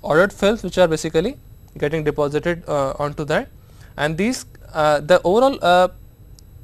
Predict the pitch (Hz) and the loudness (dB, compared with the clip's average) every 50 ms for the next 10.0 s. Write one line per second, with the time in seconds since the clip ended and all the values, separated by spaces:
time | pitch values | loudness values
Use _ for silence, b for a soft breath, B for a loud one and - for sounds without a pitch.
0 | - - - - - - 170 - 190 180 - - 269 269 262 - 247 233 214 185 | -20 -20 -20 -14 -6 -6 0 0 0 0 0 0 0 0 2 2 0 2 2 2
1 | 190 196 - 202 196 185 - 175 151 156 165 165 156 180 - - 165 185 214 - | 0 0 0 0 -2 0 0 -2 -4 -4 -8 -4 -4 -4 -2 0 2 2 2 2
2 | - 254 247 262 240 233 233 226 233 - - 208 196 202 202 196 - 208 202 - | 2 -2 0 2 4 4 4 2 -2 -2 -2 -2 0 0 0 0 -2 -4 -2 -2
3 | - 190 175 170 165 170 170 160 - 151 139 147 - 180 254 311 - - B B | -2 0 0 0 -2 -4 -6 -4 -4 -4 -4 -2 0 0 0 -2 -4 -14 B B
4 | B B B B B - 151 156 160 - 185 180 - 226 220 185 202 277 311 - | B B B B B -6 -4 -2 -2 -2 -2 -2 -2 -2 0 2 2 2 0 -4
5 | - - - - - - - - - - - - - - - - - - - - | -14 -20 -20 -20 -20 -20 -20 -20 -20 -20 -20 -20 -20 -20 -20 -20 -20 -20 -20 -20
6 | - - 147 156 180 196 196 - 226 220 208 262 311 - - - - - - - | -8 -2 2 2 2 2 2 0 -2 0 0 -2 -4 -4 -10 -18 -20 -20 -20 -20
7 | - - - - - - - - - - - - 147 170 175 190 170 156 160 - | -20 -20 -20 -20 -20 -20 -20 -20 -20 -12 0 2 2 4 4 2 0 0 -4 -6
8 | - - 262 254 226 226 220 - 220 208 202 - - - 151 147 143 139 135 139 | -2 -2 -2 0 0 -2 0 0 -2 -2 -2 -4 -4 -2 0 2 2 0 0 -2
9 | 156 - - - 214 190 185 - 196 185 - - - 135 123 120 - - - | -6 -8 -6 -6 -6 -4 -4 -4 -4 -4 -4 -4 -4 -4 -4 -6 -8 -12 -16